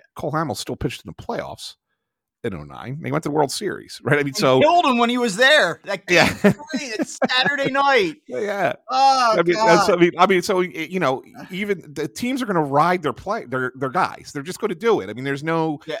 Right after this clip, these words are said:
Speaker 2: 'cause you don't have any other
Speaker 1: Like, what's
Speaker 2: There
Speaker 1: your,
Speaker 2: really
Speaker 1: what's your
Speaker 2: is not a
Speaker 1: option?
Speaker 2: plan B here. There's
Speaker 1: Like,
Speaker 2: not
Speaker 1: what's your
Speaker 2: another
Speaker 1: option?
Speaker 2: Yeah.
Speaker 1: You ride what, you ride your guys,
Speaker 2: Yeah.
Speaker 1: and then you worry about reassessing in the offseason, right? And the funny thing is, is it's interesting. I,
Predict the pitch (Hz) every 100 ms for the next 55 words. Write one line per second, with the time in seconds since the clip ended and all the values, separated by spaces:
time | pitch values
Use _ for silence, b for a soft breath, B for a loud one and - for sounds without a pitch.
0 | 254 269 311 294 277 247 214 196 185 165
1 | 147 139 127 _ _ _ _ _ _ 196
2 | 175 214 240 262 233 185 170 196 156 135
3 | - 165 147 143 143 143 127 117 113 127
4 | 131 135 170 220 - 269 254 214 - -
5 | _ _ - 170 170 175 190 196 196 175
6 | 170 156 156 165 160 143 85 52 - -
7 | _ - 131 139 135 135 135 131 131 123
8 | 117 113 113 - 113 - 98 98 95 95
9 | 92 - 69 73 80 90 107 - b b
10 | b b b 160 175 175 - 349 269 151
11 | 131 101 101 107 160 233 170 - 110 117
12 | - -